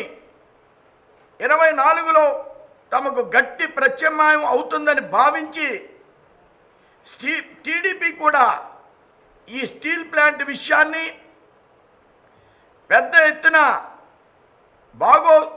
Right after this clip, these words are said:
భావోద్వేగాలు రెచ్చగొట్టి, రెచ్చగొట్టాలనేటువంటి గట్టి ప్రయత్నం టీడీపీ కూడా చేయడం సహజమైనటువంటి ప్రక్రియ.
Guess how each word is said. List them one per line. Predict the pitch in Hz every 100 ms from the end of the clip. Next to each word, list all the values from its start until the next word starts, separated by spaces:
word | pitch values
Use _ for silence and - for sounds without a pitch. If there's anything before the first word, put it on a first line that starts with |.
| 311
భావోద్వేగాలు | 269 320 320 - - 302 294 294 277 247 190 - - -
రెచ్చగొట్టి, | 233 - 294 294 294 330 - - _ _ _ _ _ _ _ -
రెచ్చగొట్టాలనేటువంటి | 214 254 330 320 320 320 311 311 302 302 302 285 208
గట్టి | 262 - 320 311
ప్రయత్నం | 311 311 320 294 247 - - - _ _ _ _ _ _ _ _ _ _ _ _ _
టీడీపీ | 254 320 330 320 320 302
కూడా | 302 311 254 - - - - _ _ _
చేయడం | 233 311 311 294 -
సహజమైనటువంటి | 247 285 311 311 302 302 285 285 285 262
ప్రక్రియ. | 240 - 240